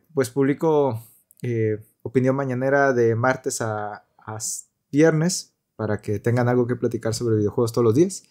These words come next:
Y reseñas y streams también en Twitch, por si le quieren caer. Los domingos jugamos Street Fighter seis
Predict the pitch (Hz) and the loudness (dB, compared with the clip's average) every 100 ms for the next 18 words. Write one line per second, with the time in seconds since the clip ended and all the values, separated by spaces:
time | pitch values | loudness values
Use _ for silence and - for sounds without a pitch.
0 | _ _ _ _ - 185 - 156 143 143 | _ _ _ _ -4 -2 0 0 4 6
1 | 143 135 135 135 123 - 110 - 123 127 | 4 2 0 0 -2 0 -2 2 6 6
2 | 123 120 - 110 117 113 110 120 135 - | 6 2 -2 2 2 2 0 -2 -4 -4
3 | - - - 110 110 101 117 113 147 180 | -14 -12 -10 -6 -6 -4 -6 -2 2 2
4 | 120 117 123 135 123 127 120 135 139 139 | 2 2 4 4 4 4 4 4 0 -2
5 | - 110 131 120 127 120 113 123 120 - | -4 -2 -2 0 0 2 0 0 0 0
6 | - - - | -2 -4 -10